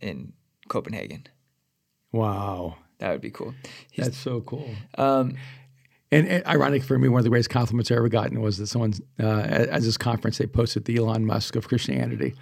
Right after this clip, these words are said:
Speaker 1: That's cool. I
Speaker 2: And
Speaker 1: like that.
Speaker 2: maybe you could be the Rene Giuseppe?
Speaker 1: Red, Redzepi.
Speaker 2: Redzepi?
Speaker 1: Yeah. Redzepi, Redzepi. Um, okay, do you think how people play basketball is a microcosm of how they live their life?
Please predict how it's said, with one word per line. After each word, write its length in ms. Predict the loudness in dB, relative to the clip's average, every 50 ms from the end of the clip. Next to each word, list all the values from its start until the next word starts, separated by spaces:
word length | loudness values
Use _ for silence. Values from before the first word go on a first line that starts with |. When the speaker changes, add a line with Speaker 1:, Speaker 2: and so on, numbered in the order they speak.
| -12
Speaker 1:
That's 220 | -12 -12 -12 -12 -14
cool. 240 | -14 -14 -14 -14 -14 -8
I 80 | -4
Speaker 2:
And 80 | -2 -2
Speaker 1:
like 140 | 0 0 2
that. 60 | 4
Speaker 2:
maybe 200 | 4 6 6 6
you 80 | 6 6
could 120 | 4 2
be 80 | 2 2
the 120 | 2 2
Rene 640 | 2 4 4 4 4 4 4 4 4 4 2 2 -2 -4 -12 -12
Giuseppe? 540 | -8 -8 -8 -4 -4 -6 -2 -2 -2 -2 -2 -6 -18 _ -6
Speaker 1:
Red, 220 | -4 -4 -4 -4
Redzepi. 400 | -4 -4 -6 -6 -6 -8 -2 2
Speaker 2:
Redzepi? 480 | 2 2 2 2 -4 -4 -2 -2 -2 -4 -4 _ _ _ -10
Speaker 1:
Yeah. 160 | -6 -2 -2 -2 -2 0 2 2 0 0 0 0
Redzepi, 420 | 0 0 2 2 2 2 2 0 0
Redzepi. 420 | 0 -2 -2 -2 -2 -4 -4 -6 -6 -16 -16 -18 -16 -14 -14 -14 -14 -12 -4 0
Um, 280 | 2 4 4 4 4
okay, 240 | 2 4 4 4 4
do 140 | 6 6 8
you 100 | 6 6
think 380 | 6 4 2 2 2 -2 -6 -10 -8
how 240 | -2 0 2 2 2
people 240 | 2 2 0 0 2
play 160 | 2 2 4
basketball 480 | 4 4 2 2 0 0 2 4 4
is 160 | 4 2 0 -2
a 40 |
microcosm 1400 | 0 0 2 2 2 0 -2 -2 0 2 4 4 4 4 2 0 0 0 2 2 2 2 0 0 -2 -2 -2 -2
of 160 | -4 -4 -4
how 220 | -2 -2 0 0
they 80 | 0 0
live 200 | -2 -4 -4 -4
their 120 | -4 -2
life? 400 | 0 0 -2 -2 -4 -10 -16 -20